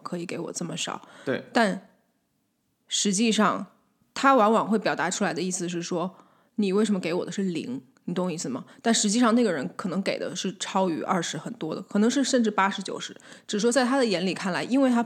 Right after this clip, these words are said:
Speaker 1: 没有满，没有，呃，丰沛到一百的程度，所以在他眼里，就是跟他给的，给出去的东西是没有办法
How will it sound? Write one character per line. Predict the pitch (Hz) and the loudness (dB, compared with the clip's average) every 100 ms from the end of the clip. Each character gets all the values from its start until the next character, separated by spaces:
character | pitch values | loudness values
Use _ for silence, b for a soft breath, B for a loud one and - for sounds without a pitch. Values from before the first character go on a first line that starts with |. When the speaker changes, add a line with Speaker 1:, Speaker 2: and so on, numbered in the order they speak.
| - | 0
Speaker 1:
没 | 202 208 247 | 0 4 4
有 | 240 185 | 4 2
满， | 170 165 - b b b b | 0 -4 -6 b b b b
没 | - 220 269 | 2 6 6
有， | 294 208 170 143 87 82 - _ _ - | 6 6 4 2 -2 -6 -10 _ _ 0
呃， | 208 185 170 156 185 | 2 4 2 0 -6
丰 | - 269 254 | 2 4 6
沛 | 254 208 | 4 4
到 | 190 175 | 4 2
一 | 233 | 2
百 | 196 170 - | 2 0 -2
的 | 170 | -6
程 | 175 160 180 | -6 -6 -2
度， | 185 | 0
所 | 185 | 0
以 | 208 | 0
在 | 208 | 4
他 | 202 | 4
眼 | 185 175 | 4 0
里， | 156 - b b | -4 -8 b b
就 | - | 0
是 | 277 | 2
跟 | 269 269 | 6 6
他 | 262 277 | 6 4
给 | 208 - | 2 0
的， | - - | -6 -2
给 | 220 165 | 0 2
出 | 302 | 2
去 | 311 | 4
的 | 302 | 4
东 | 214 214 | 4 4
西 | 220 | 2
是 | 185 | 2
没 | 208 | 2
有 | 202 | 2
办 | 175 208 | 2 0
法 | 143 | 0